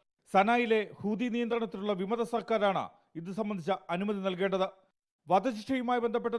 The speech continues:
നടപടികൾ നിർത്തിവെക്കണമെന്നും പ്രാദേശിക ഭരണകൂടത്തോട് അഭിഭാഷകൻ വഴി അഭ്യർത്ഥിക്കും. അപേക്ഷ നൽകാനായി ഏകദേശം മുപ്പത്തിയഞ്ച് ലക്ഷം രൂപ ഫീസ് അടയ്ക്കണം.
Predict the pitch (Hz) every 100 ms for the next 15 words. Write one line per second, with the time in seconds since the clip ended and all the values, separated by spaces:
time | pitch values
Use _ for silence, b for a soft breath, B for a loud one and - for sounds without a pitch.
0 | 220 220 233 220 226 214 208 247 247 226
1 | 226 196 117 - _ _ 165 196 208 240
2 | 233 208 196 214 220 220 214 220 196 185
3 | - 170 190 233 233 220 208 190 185 -
4 | 175 156 190 165 160 190 - _ _ _
5 | _ 147 156 208 208 202 202 208 202 190
6 | 180 - b - 165 190 208 208 214 185
7 | b b - 160 - 226 226 220 208 220
8 | 214 214 208 196 196 - - 196 185 196
9 | 190 196